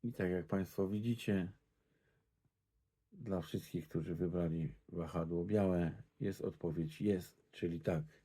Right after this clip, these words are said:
Robisz wystarczająco dużo, żeby twój biznes przyniósł sukces.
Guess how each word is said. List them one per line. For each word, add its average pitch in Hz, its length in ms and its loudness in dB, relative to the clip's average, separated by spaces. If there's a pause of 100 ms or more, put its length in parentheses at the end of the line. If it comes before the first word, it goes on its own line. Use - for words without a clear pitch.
(680)
Robisz 90 360 0
wystarczająco 113 840 0
dużo, 98 300 -2
żeby 90 240 -2
twój 98 200 -4
biznes 90 400 -2
przyniósł 90 380 0
sukces. 95 500 -6